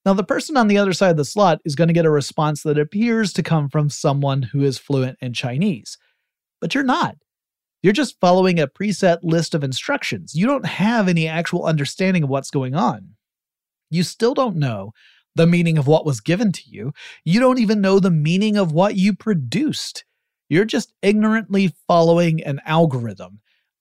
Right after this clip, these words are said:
So externally, it appears you understand, but if someone were to ask you to translate anything you had done, you wouldn't be able to do it.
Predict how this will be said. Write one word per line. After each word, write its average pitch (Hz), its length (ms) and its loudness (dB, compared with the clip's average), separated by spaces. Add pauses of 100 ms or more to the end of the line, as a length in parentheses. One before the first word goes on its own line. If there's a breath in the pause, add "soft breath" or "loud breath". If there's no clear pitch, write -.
(100)
So 170 220 2
externally, 208 720 0
it 143 80 -2
appears 226 520 -4
you 165 140 2
understand, 139 640 -2
but 151 140 -4 (140)
if 151 180 -2 (260)
someone 170 360 2
were 170 100 2
to 156 100 -4
ask 170 340 0
you 139 300 -4
to 139 160 -12
translate 127 840 -4
anything 160 500 -2
you 123 100 -4
had 120 140 -6
done, 170 340 0 (160)
you 135 160 -2
wouldn't 151 300 -2
be 131 160 -2
able 131 180 -4
to 127 140 -8
do 117 160 -8
it. - 180 -20